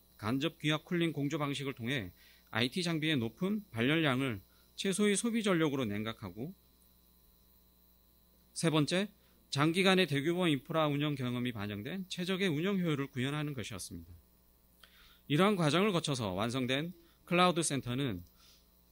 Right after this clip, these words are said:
어, 여기 보이시는 링크를 통해서 이제 유튜브를 통해서 확인해 볼 수도 있지만 이 시간에,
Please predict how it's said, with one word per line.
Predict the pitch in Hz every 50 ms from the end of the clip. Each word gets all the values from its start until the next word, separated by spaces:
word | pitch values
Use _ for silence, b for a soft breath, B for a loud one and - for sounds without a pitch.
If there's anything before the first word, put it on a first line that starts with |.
| _ _ _ _
어, | - 117 113 113 110 113 113 113 110 107 110 127 139
여기 | 143 147 143 156
보이시는 | 147 - - 139 147 147 143 165 156 160 156 147
링크를 | 147 170 180 - 190 202 180
통해서 | 175 165 151 135 120 135 123 110 101
이제 | 98 90 - 101 98 101
유튜브를 | 120 131 127 - 185 160 170 180 160 175
통해서 | 165 175 170 165 156 147 151 135 127
확인해 | 123 170 160 175 165 160 147
볼 | 127 123
수도 | - - - 123
있지만 | - - - 104 113 135 127 101 98 B B B B B B -
이 | - 131
시간에, | 123 139 127 117 113 117 135 170 175